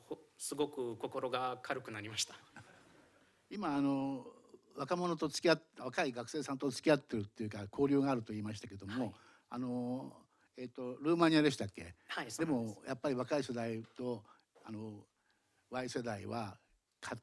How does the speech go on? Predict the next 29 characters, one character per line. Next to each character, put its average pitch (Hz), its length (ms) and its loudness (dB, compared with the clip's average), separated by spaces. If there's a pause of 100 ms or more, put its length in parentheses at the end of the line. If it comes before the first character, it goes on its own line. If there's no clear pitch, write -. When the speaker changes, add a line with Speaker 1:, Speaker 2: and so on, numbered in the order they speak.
Speaker 2:
藤 127 180 -4
と - 100 -6
い 123 40 2
う 113 40 -2
か、 104 80 -12
違 104 180 -6 (100)
う 127 60 -4
言 123 100 -8 (100)
葉 123 120 -2
を 104 100 -4
使 - 160 -12
っ 107 60 -8
た 110 180 -10
り、 95 240 -6 (180)
価 - 140 -4
値 - 80 -6
観 127 160 -2
が 104 80 -4
違 107 240 -8
っ 107 40 -10
た 104 180 -12
り、 92 80 -12
そ 147 100 -8
う - 0 -
い 139 40 -6
う - 20 -12
こ 135 80 -2
と 117 80 -12
は 92 240 -10